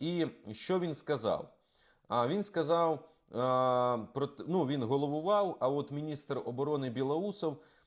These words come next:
е, зробив заяву. А, Білоусов заявив, що Росії потрібно підготувати повномасштабні ядерні випробування через дії С Ш А. Ну, які дії? А, зараз по хронології пройдемося, я вже завершу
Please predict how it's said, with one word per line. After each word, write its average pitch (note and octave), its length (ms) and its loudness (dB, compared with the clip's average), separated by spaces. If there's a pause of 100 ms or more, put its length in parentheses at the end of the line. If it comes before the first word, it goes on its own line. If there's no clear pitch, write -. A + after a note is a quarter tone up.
(200)
е, C3 120 0
зробив D3 400 0
заяву. G2+ 580 0 (520)
А, A#2 840 2
Білоусов E3+ 640 0
заявив, D#3 420 0
що - 180 -4
Росії E3+ 420 -4
потрібно D3+ 480 -4
підготувати C#3 720 -2
повномасштабні C#3+ 1080 0
ядерні A2 460 0
випробування D#3 720 0
через D3 420 -2
дії B2+ 280 -4
С B2 240 -6
Ш - 200 -6
А. - 120 -8 (580)
Ну, E3+ 140 2
які D#3+ 360 0
дії? F#3 540 -6 (400)
А, B2+ 500 4 (320)
зараз C#3+ 340 4
по C3 120 -4
хронології B2+ 580 -2
пройдемося, B2 560 0
я A#2+ 120 2
вже G#2+ 180 -2
завершу A2 580 -2